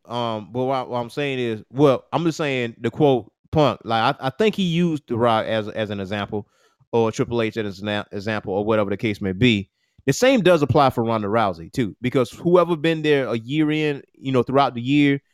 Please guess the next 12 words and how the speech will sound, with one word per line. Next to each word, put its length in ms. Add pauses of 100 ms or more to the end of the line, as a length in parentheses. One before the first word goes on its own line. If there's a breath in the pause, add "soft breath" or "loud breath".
(240)
you 100
call 280
Ronda, 420 (240)
that 160
is 80
an 80
unfair 460
shake 420
from 160
a 40
talent's 360
perspective. 540